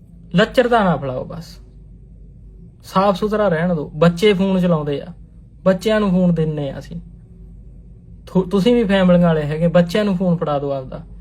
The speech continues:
Instagram, Facebook ਚਲਾਉਣ ਤਾਂ ਸਹੀ, ਕੋ-, ਕੋਈ ਗੱਲਬਾਤ ਹੈ ਵੀ ਜੋ ਇੱਜ਼ਤਦਾਰੀ ਉਹ ਸਿੱਖ ਲੈਣਗੇ। ਤੁਸੀਂ ਏਦਾਂ ਦੀਆਂ ਗੱਲਾਂ ਬਾਤਾਂ ਕਰਦੇ ਆ, ਬੱਚਿਆਂ ਦੇ ਰੇਪ ਹੋਈ ਜਾਂਦੇ ਆ, ਬੱਚੇ ਗਲਤ ਕੰਮਾਂ 'ਚ ਪੈਂਦੇ ਜਾ ਰਹੇ ਆ। ਕੀ ਕਰਾਂਗੇ?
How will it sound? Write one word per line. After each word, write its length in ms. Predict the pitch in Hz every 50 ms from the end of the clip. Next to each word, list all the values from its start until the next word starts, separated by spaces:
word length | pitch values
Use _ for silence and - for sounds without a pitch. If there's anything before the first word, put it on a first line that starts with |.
| - - - - - -
Instagram, 680 | - 170 165 170 170 175 170 165 170 170 170 165 165 175
Facebook 360 | 170 160 160 160 160 160 -
ਚਲਾਉਣ 320 | 165 - 160 156 175 180 175
ਤਾਂ 120 | 180 170
ਸਹੀ, 180 | - 165 170 175
ਕੋ-, 160 | - - 170
ਕੋਈ 180 | - - 160
ਗੱਲਬਾਤ 440 | 160 - 147 139 156 160 165 160 -
ਹੈ 280 | 160 147 147 165 196 214
ਵੀ 140 | 208 214 196
ਜੋ 200 | 185 196 185 180
ਇੱਜ਼ਤਦਾਰੀ 560 | 170 165 170 165 160 160 165 156 156 160 160
ਉਹ 80 | 170
ਸਿੱਖ 300 | 170 170 160 - - -
ਲੈਣਗੇ। 340 | 175 170 165 165 - 160 - - - - - - - - - - - - - - - - - - - - - - - - - - - - - - - - - - - - - - - - - - - - - - - - - - - -
ਤੁਸੀਂ 260 | - 151 147 180 202 185
ਏਦਾਂ 280 | 175 160 185 202 208
ਦੀਆਂ 300 | 214 220 220 208 208 202
ਗੱਲਾਂ 240 | 196 196 196 202 196
ਬਾਤਾਂ 260 | 190 202 185 214 202
ਕਰਦੇ 360 | 180 196 185 175 165 175 190
ਆ, 60 | 202 196
ਬੱਚਿਆਂ 360 | 175 185 175 175 - 196 185
ਦੇ 120 | 185 190
ਰੇਪ 280 | 165 165 180 202 202 208
ਹੋਈ 220 | 196 190 185 175
ਜਾਂਦੇ 340 | 165 160 151 143 147 135 135
ਆ, 80 | 139 - - - - - - - - - - - - - - - - - - - - - - - - - - -
ਬੱਚੇ 280 | 170 170 170 - 202 185
ਗਲਤ 300 | 165 160 170 196 196 247
ਕੰਮਾਂ 320 | 233 - 220 208 196 190
'ਚ 60 | 180 185
ਪੈਂਦੇ 320 | 170 180 170 165 165 165
ਜਾ 220 | 160 156 143 139
ਰਹੇ 200 | 135 135 - -
ਆ। 60 | - - - - - - - - - - - - - - - - - - - - -
ਕੀ 200 | - 196 208 202
ਕਰਾਂਗੇ? 440 | 196 214 226 226 233 220 208 190